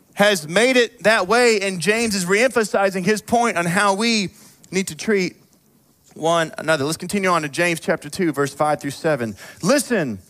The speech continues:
my beloved brothers, has not God chosen those who are poor in the world to be rich in faith and heirs of the kingdom,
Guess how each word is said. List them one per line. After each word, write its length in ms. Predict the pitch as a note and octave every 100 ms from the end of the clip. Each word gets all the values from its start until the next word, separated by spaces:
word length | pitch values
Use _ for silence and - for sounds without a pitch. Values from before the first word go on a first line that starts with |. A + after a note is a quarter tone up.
| _ _ _ _ -
my 180 | D3
beloved 360 | C#3+ C#3+ C3+ B2+
brothers, 380 | C3+ C3+ D#3 -
has 140 | E3
not 280 | F3 B3+ A3
God 280 | F#3 E3 D3+
chosen 380 | - E3 F3+ F#3
those 240 | D#3 D3
who 140 | C#3+
are 80 | B2+
poor 320 | - - F#3
in 80 | F#3+
the 80 | C#3+
world 260 | A2+ A#2 -
to 80 |
be 80 | A#2+
rich 260 | A2 D#3 -
in 140 | B2+
faith 460 | A#2 B2+ D3+ - - _ - _
and 160 | - C3+
heirs 300 | - C3+ D3+
of 40 | D#3+
the 80 | F3
kingdom, 400 | - C3+ F#3